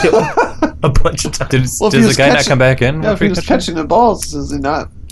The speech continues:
Speaker 3: come in
Speaker 1: I
Speaker 3: there?
Speaker 1: guess not. I don't know.
Speaker 2: What the hell?
Speaker 1: It was
Speaker 2: That's
Speaker 1: weird.
Speaker 2: stupid. I
Speaker 1: I
Speaker 2: didn't
Speaker 1: didn't understand the rules, and I was watching it on mute, and I was like, "I don't know what's going on here." All I know is T Y Hilton is putting up an amazing battle against all these guys.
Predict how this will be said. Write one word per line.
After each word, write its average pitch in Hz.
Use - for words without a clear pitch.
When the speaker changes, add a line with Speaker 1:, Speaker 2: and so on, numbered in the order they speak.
Speaker 3:
come 208
in 208
Speaker 1:
I 202
Speaker 3:
there? 285
Speaker 1:
guess -
not. 117
I 85
don't 98
know. 107
Speaker 2:
What 135
the 113
hell? 131
Speaker 1:
It 107
was 127
Speaker 2:
That's -
Speaker 1:
weird. 117
Speaker 2:
stupid. 117
I 110
Speaker 1:
I -
Speaker 2:
didn't 117
Speaker 1:
didn't 185
understand 175
the 139
rules, 147
and 123
I 117
was 110
watching 117
it 107
on 104
mute, 104
and 104
I 104
was 95
like, 92
"I 110
don't 98
know 92
what's 87
going 90
on 87
here." 92
All 113
I 113
know 110
is 98
T 127
Y 117
Hilton 107
is 95
putting 123
up 107
an 107
amazing 120
battle 107
against 98
all 98
these 95
guys. 98